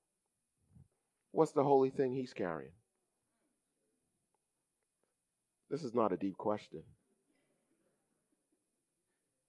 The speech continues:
Th-,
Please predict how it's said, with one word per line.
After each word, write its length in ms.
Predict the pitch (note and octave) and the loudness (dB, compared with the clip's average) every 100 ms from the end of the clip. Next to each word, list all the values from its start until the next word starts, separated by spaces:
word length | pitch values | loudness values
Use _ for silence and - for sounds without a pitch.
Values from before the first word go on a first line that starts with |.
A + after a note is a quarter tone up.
| _ _ _ _ _ _ _ _ _ _ _ D4+ _ _ _ _ _ _ _ _ _ - | _ _ _ _ _ _ _ _ _ _ _ _ _ _ _ _ _ _ _ _ _ -14
Th-, 120 | D#3+ | -10